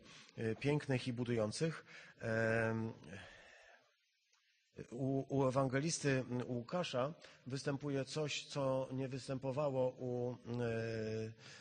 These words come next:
Mateusza, który opisywał, m, m, posłanie, e, dwunastu. Łu-, Łukasz mówi o powołaniu dwunastu uczniów i o tym ż-, rozesłaniu. Kojarzycie na pewno. W dziewiątym rozdziale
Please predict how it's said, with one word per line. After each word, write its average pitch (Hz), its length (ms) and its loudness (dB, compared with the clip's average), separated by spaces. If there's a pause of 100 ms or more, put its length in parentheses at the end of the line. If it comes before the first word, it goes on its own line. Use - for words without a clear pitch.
(140)
Mateusza, 123 640 2 (100)
który 120 240 0
opisywał, 123 720 2
m, 123 120 -2
m, 117 600 -4
posłanie, 135 520 4
e, 123 100 4 (1000)
dwunastu. 113 640 0 (100)
Łu-, 165 180 0
Łukasz 147 420 0
mówi 143 340 2
o 123 100 4
powołaniu 139 440 2
dwunastu 123 460 0
uczniów 135 380 -2 (160)
i 143 80 4
o 156 100 6
tym 147 220 2
ż-, 131 180 -2
rozesłaniu. 131 640 2
Kojarzycie 143 500 2
na 92 100 -10
pewno. 104 200 -8
W - 200 -16
dziewiątym 185 380 4
rozdziale 147 580 6